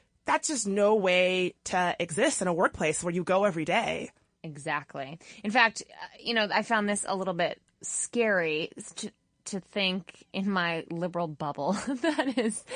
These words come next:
Speaker 2: this city. Um, but research has found that a third of Americans are uncomfortable with L G B T Q colleagues
Speaker 1: Wow.
Speaker 2: in the office.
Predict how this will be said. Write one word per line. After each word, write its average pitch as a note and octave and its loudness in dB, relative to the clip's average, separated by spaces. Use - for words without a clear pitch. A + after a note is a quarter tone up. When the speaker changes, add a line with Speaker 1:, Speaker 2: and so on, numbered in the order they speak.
Speaker 2:
this G3+ 2
city. G#3+ 0
Um, G3+ 6
but G3+ 4
research B3+ 0
has A3+ -4
found A3+ 2
that G#3+ 2
a G3+ 2
third B3 2
of G3 -2
Americans F#3+ -2
are E3+ 2
uncomfortable E3 -2
with E3 -6
L F3 0
G F3 -4
B E3 -4
T E3+ -8
Q D#3 -6
colleagues - -4
Speaker 1:
Wow. D#3+ 0
Speaker 2:
in F3 2
the D#3+ 0
office. - -6